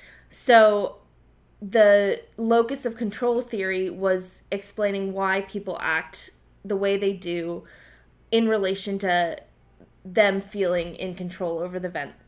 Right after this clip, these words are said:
events that influence their lives. Whereas the fixed versus growth mindset is more in relation to learning styles and, like, the idea that your intelligence is either fixed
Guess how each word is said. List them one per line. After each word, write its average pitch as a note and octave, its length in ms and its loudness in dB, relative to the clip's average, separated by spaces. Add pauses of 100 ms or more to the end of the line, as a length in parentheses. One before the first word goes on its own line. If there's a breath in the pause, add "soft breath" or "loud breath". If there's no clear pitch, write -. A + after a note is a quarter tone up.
events F#3 380 -4
that - 240 -10
influence F3+ 460 -8
their E3+ 180 -2
lives. G3+ 480 -4 (320 loud breath)
Whereas G3+ 580 4 (340)
the G3+ 180 -2
fixed A#3+ 340 -2
versus C4+ 400 -4
growth F#3+ 440 -2
mindset A#3 800 -4
is G#3 240 -2
more A3 460 -2
in G#3+ 160 -6
relation G3+ 640 -4
to F#3+ 520 -4 (100)
learning F#3 360 -4
styles C4+ 600 -4
and, G3 240 -4
like, F3 200 -4 (140)
the F#3+ 320 -2 (240)
idea F#3+ 400 -2
that F#3 240 -6
your F#3 320 -2
intelligence G3 760 -6
is G3+ 220 -12
either F3+ 400 -4 (420 loud breath)
fixed - 400 -4